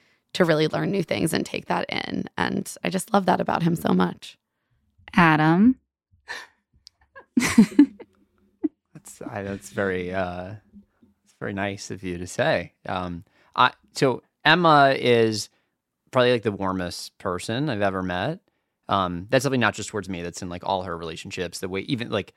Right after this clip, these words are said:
Speaker 3: you've listened to the way Emma, like, describes her old friends, you know, like, random people I've never heard of in my life. Just like, "Oh, this is my best friend. I love her so much." And, like, they, they are actually, like, they have a, you know, a correspondence that's been going on for twenty-five years, and, like,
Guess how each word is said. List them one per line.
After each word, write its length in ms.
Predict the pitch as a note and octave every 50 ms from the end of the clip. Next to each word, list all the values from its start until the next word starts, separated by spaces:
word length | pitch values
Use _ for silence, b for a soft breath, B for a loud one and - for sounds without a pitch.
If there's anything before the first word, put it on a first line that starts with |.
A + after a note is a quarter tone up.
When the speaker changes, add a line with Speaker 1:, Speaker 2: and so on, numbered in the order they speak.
| _ _ _ _ _
Speaker 3:
you've 180 | - C3+ A#2+ G#2+
listened 280 | A#2 A2 G2+ G2 G#2 F#2
to 40 |
the 60 | - F#2+
way 200 | F#2+ F#2 F2+ E2
Emma, 180 | F2+ F2+ F2+
like, 180 | F2 F2 E2+ -
describes 600 | - G2+ - - - G2+ E2+ D#2 E2 E2+ F#2 F#2+ -
her 120 | G2+ G2
old 240 | G2+ E2+ E2+ F2 -
friends, 560 | - - F#2 E2+ E2 E2 E2 D#2+ D#2+ E2 -
you 80 | G2 F2+
know, 100 | F2 E2+
like, 220 | E2+ F2 - - -
random 300 | - A#2 A2+ G#2+ G2+ G#2
people 200 | A2 G#2+ - F#2+
I've 100 | F2+ F2+
never 220 | F#2+ F#2 F2+ G2 F#2
heard 180 | G2 F#2+ F2+
of 100 | F2+ F2
in 80 | F2+ F2
my 140 | E2 E2 E2
life. 360 | E2+ D#2 D2+ - A#3 - -
Just 180 | A#3 - - -
like, 140 | C4+ - -
"Oh, 100 | - -
this 160 | G2+ F#2+ F2+ -
is 120 | C#3 A#2+
my 140 | A#2+ - - -
best 240 | - A2 F#2+ - -
friend. 220 | - G2+ F#2 F#2 F#2
I 60 | F#2+
love 160 | G2+ G#2 F#2+
her 100 | - -
so 220 | - - G2+ G2+
much." 240 | G2+ F#2 E2 E2+ -
And, 80 | G2+ F#2+
like, 140 | F#2 F#2 G2+
they, 200 | G2 - A2 -
they 160 | - G2 F#2+ F#2
are 80 | F#2+
actually, 320 | F2+ E2+ E2+ - - G#2 F#2
like, 120 | - - - F2+ - _
they 100 | - -
have 180 | G#2 G2+ - -
a, 160 | F2 C#2+ - -
you 100 | A#2+ A2
know, 200 | - A1 - - _ _ _ _ _ _
a 60 | - -
correspondence 680 | - B2 G2+ F#2 - - F#2 F2 E2+ D#2+ D#2 D#2+ -
that's 120 | - -
been 100 | - G#2
going 160 | G2 F2+ F2
on 120 | E2 E2+ F2
for 140 | F#2+ F#2 F#2
twenty-five 500 | F2+ - - F#2+ F2+ F2+ - F2+ E2+ E2+
years, 380 | E2 D2+ D2+ D#2+ D#2+ D#2 -
and, 140 | - E2 E2
like, 240 | D#2+ D#2+ E2+ -